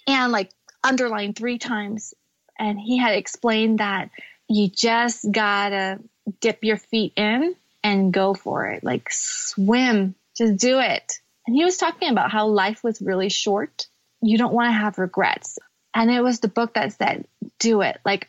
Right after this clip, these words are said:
"Okay, you're gonna go and apply for a grad school that's not in California. Do it. All right, you don't know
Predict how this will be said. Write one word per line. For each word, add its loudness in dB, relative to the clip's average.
"Okay, 2
you're 0
gonna 0
go 0
and -2
apply 2
for -2
a 0
grad 0
school -2
that's -2
not -2
in -4
California. -2
Do 2
it. -4
All 4
right, 2
you 0
don't 0
know 0